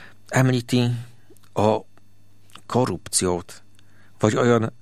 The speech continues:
üzleti mentalitást, hogy gyakran most is a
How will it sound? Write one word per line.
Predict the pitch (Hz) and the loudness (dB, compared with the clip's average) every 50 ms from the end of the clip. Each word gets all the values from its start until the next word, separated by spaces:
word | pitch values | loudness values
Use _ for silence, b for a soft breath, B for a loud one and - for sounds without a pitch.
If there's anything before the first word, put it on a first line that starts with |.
| - - | -16 -8
üzleti | - 131 131 123 104 95 92 90 - - - 95 95 98 131 - - - - - - - | -4 -2 -2 0 2 2 2 0 -2 -4 -4 -4 -4 -4 -8 -12 -18 -20 -20 -20 -10 -4
mentalitást, | - 101 104 107 98 90 - 95 87 87 90 95 90 - - 78 80 82 - - - - - - - - - - - - - B B B B B B B B B | 0 2 2 2 2 0 -2 -4 -4 -4 -6 -8 -8 -8 -6 -6 -6 -8 -10 -12 -12 -14 -16 -20 -20 -20 -20 -20 -20 -20 -20 B B B B B B B B B
hogy | B - - 120 110 120 127 127 131 - - - | B -2 0 0 2 4 2 2 0 -4 -8 -10
gyakran | 123 110 135 147 - - 147 139 127 120 | -4 -2 -2 -2 2 2 2 2 2 2
most | 127 135 127 - - | 0 -2 -4 -4 -6
is | 135 110 - - | -6 -4 0 0
a | 120 110 - | 0 0 0